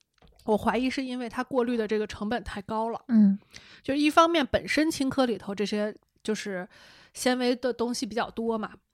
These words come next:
Speaker 1: 它可能过滤起来就难度比较大。
Speaker 2: 嗯。
Speaker 1: 再一个就是你加了别的东西以后会更加影响它过滤这个，这个效果。
Speaker 2: 嗯。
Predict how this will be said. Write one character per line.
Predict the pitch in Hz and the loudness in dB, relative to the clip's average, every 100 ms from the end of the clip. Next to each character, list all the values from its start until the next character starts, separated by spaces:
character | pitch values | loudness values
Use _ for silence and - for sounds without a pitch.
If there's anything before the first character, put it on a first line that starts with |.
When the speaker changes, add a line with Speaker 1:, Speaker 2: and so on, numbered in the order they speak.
| _ _ | _ _
Speaker 1:
它 | - 240 | -10 -6
可 | 226 | -4
能 | 190 214 | -6 0
过 | 262 | 2
滤 | 233 240 | 2 -2
起 | 214 | -6
来 | 185 | -6
就 | 214 214 | -4 -4
难 | 208 180 | -6 -4
度 | 240 | -4
比 | 220 | -2
较 | 196 | -2
大。 | - 220 - _ | -2 -4 -6 _
Speaker 2:
嗯。 | 233 202 170 - _ | 6 6 4 -6 _
Speaker 1:
再 | 302 285 | 4 4
一 | 226 | 4
个 | 214 | 0
就 | 208 208 | 0 -2
是 | - 208 180 - _ _ | -2 -6 -6 -12 _ _
你 | 254 185 | -6 -4
加 | - 254 | 2 4
了 | 254 | 4
别 | 214 190 | 2 -2
的 | 226 | 0
东 | 240 220 220 | 0 0 -2
西 | - | -6
以 | 208 | -10
后 | 196 214 | -8 -6
会 | 185 190 214 175 175 214 _ _ | -2 -2 -2 -4 -10 -16 _ _
更 | - 359 | 6 6
加 | 240 220 | 6 2
影 | 226 185 208 | 0 -4 0
响 | 254 208 | 0 0
它 | 190 202 | -6 -4
过 | 226 | -4
滤 | 208 208 | -2 -4
这 | 190 | -6
个， | 139 - - 254 | -10 -14 -16 -14
这 | 220 | -10
个 | 190 | -8
效 | - 220 | -2 -2
果。 | - 190 - | -2 -10 0
Speaker 2:
嗯。 | 226 202 | 4 4